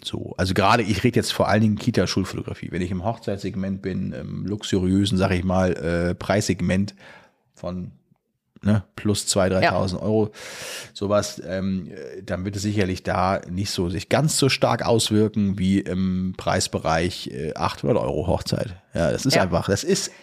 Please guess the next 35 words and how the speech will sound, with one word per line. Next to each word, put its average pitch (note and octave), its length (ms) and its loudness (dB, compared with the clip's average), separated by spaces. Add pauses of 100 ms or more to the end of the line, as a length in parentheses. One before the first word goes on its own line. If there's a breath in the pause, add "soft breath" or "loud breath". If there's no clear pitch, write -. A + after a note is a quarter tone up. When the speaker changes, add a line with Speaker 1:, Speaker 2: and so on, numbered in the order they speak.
Speaker 2:
Ja, F3 60 4
ja, F#3 80 4
Speaker 1:
einfach D3+ 160 4
Speaker 2:
das - 80 -8
Speaker 1:
das - 80 0
Speaker 2:
ist - 20 -2
Speaker 1:
Gesetz A#2+ 320 2
Speaker 2:
absolut. C#3 420 -4
Speaker 1:
so, - 60 -14
ja. G2 180 -6 (640 loud breath)
Und G#2+ 180 -2
auch - 240 2
andere A2 360 4
Bereiche, F#2+ 600 2
Businessfotografie G2 840 -4
und A2 80 -8
so - 120 -12
weiter. - 260 -8
Klar, B2+ 360 -2
es - 140 -6
wird B2 80 -2
Speaker 2:
Ja. D#3 100 2
Speaker 1:
überall A#2 400 2
leicht G2+ 400 2
gespart, C#3 500 2 (340 loud breath)
aber G#2+ 280 4
eben A2 440 2
in G#2 120 -4
entsprechenden, G#2 920 -2
ähm, F#2 680 -4 (640)
ja, G2 380 2 (200)
Sektionen A2+ 800 2
weniger B2+ 680 4
als, - 440 -2
als G#2 180 -4